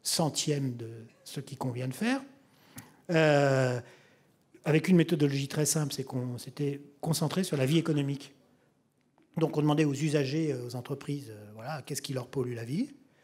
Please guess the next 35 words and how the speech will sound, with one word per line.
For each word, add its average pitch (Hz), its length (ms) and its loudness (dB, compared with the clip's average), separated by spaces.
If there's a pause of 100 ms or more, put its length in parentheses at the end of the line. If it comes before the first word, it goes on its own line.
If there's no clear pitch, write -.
(340)
On 147 80 -4
ne 143 40 2
demandait 139 200 2
pas 143 120 0
au 131 40 0
patron 170 380 -2
ce - 80 -8
qui 147 80 -10
lui 127 100 -10
pollue 127 260 -8
la 131 120 -6
vie, 147 120 -4
parce 131 180 -12
que 135 100 -16
le 127 440 -18 (100)
patron, 147 360 -12
euh, 113 560 -18 (400)
il 127 60 -18
voit 131 140 -6
ça 143 180 0
de, 120 180 -4
de, 120 160 -4
de 120 140 -6
son 139 180 -6
siège, 143 400 0
et 143 240 -2
c'est - 160 -12
toujours 135 240 -10
intéressant, 135 380 -4
mais 135 120 -6
c'est - 140 -12
toujours 139 180 -10
les 127 80 -8
mêmes 131 140 -8
thématiques, 131 420 -10